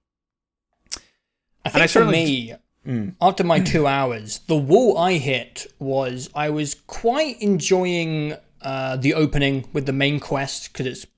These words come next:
Speaker 1: I think the game looks good. Uh, I think the
Speaker 2: Yeah.
Speaker 1: environments are good.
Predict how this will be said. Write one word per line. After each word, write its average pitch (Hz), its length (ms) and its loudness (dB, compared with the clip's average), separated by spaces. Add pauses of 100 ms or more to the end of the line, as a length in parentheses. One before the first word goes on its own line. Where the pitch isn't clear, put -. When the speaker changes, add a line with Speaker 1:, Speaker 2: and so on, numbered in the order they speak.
(180)
Speaker 1:
I 277 60 0
think 415 140 2
the 370 80 -2
game 285 160 2
looks 202 240 6
good. 226 320 0 (200)
Uh, 143 240 -4
I 131 60 -4
think 185 160 -6
the 160 60 2
Speaker 2:
Yeah. 403 100 6
Speaker 1:
environments 160 540 2
are 165 80 0
good. 160 560 2